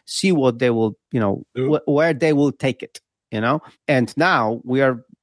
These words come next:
Speaker 1: basically busy, like, this year, uh, a few years after launch, we are basically building, uh, more features just for our customers, features that we would never use or not, we won't use that much, but our customers need them, and, but they're completely coherent with the product.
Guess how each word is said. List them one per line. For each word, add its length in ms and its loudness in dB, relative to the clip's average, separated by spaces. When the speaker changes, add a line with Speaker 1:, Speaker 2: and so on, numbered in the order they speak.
Speaker 1:
basically 380 -2
busy, 240 -2
like, 200 -2
this 260 -2
year, 280 2
uh, 220 2
a 40 -4
few 180 -2
years 200 2
after 260 -4
launch, 460 0
we 160 0
are 140 2
basically 480 0
building, 560 0
uh, 300 2
more 280 2
features 460 -2
just 220 -2
for 100 0
our 100 4
customers, 480 0
features 260 -2
that 180 -6
we 80 0
would 240 -2
never 220 0
use 440 -2
or 140 0
not, 120 -2
we 100 2
won't 220 0
use 340 0
that 180 0
much, 340 -2
but 220 -2
our 160 0
customers 540 -2
need 240 0
them, 240 2
and, 120 -2
but 140 0
they're 120 0
completely 460 -2
coherent 360 0
with 100 2
the 60 -2
product. 340 -2